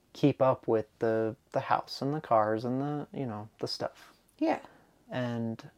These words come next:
Speaker 1: what that can do is make work a higher priority than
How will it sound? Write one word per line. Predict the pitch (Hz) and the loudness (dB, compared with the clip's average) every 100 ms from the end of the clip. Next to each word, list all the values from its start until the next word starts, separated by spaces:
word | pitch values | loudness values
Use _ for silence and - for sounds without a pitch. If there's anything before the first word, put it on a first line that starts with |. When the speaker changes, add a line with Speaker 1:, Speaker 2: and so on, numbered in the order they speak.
| _ _ _ _ _ _ _ _ _ _ _ | _ _ _ _ _ _ _ _ _ _ _
Speaker 1:
what | 117 123 | -2 -2
that | - - | -2 -4
can | 117 110 | -6 -4
do | 127 131 113 107 104 - | 0 2 2 0 -2 -4
is | 117 110 104 107 - - - _ _ _ _ _ | -6 -4 -4 -6 -8 -10 -18 _ _ _ _ _
make | 120 123 135 - | -4 -2 -4 -2
work | 117 120 110 - - _ - | 0 2 0 -6 -20 _ -12
a | |
higher | 104 113 110 110 | -6 -2 0 -2
priority | - 123 113 107 107 107 107 - | -2 -2 0 0 0 -2 -6 -8
than | 110 104 107 110 | -8 -6 -6 -8